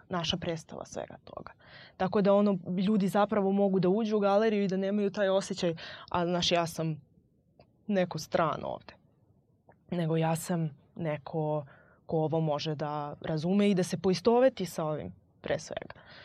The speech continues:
Znaš, ja mogu da uđem u galeriju i da vidim sliku i kažem, "Ja ovo razumem."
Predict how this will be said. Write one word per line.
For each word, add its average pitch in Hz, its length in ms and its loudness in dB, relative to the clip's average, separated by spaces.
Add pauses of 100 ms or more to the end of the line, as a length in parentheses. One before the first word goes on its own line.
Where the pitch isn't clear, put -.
(220)
Znaš, - 320 -4
ja 180 140 0
mogu 180 240 4
da 180 80 2
uđem 165 240 0
u 165 40 -2
galeriju 190 360 4
i 196 40 2
da 175 80 2
vidim 170 260 0
sliku 196 340 -4
i 180 40 -14
kažem, 196 280 -4
"Ja 170 160 -4
ovo 170 100 -4
razumem." 156 360 -4